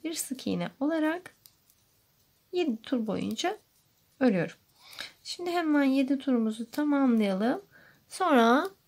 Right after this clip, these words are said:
eksilterek kanadımıza şekil vermeye devam edelim. Evet arkadaşlar, bu şekilde yedi sıra düzümüzü tamamladık. Şimdi sıra geldi eksilterek şeklini vermeye. Bir,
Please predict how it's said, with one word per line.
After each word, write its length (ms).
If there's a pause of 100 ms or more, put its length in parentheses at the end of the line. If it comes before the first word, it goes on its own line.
(460)
eksilterek 680
kanadımıza 520
şekil 380
vermeye 420
devam 320
edelim. 320 (1400)
Evet 240
arkadaşlar, 560 (120)
bu 60
şekilde 400
yedi 300
sıra 600
düzümüzü 560
tamamladık. 1080 (460)
Şimdi 460
sıra 300
geldi 380
eksilterek 880
şeklini 580
vermeye. 500 (2250)
Bir, 680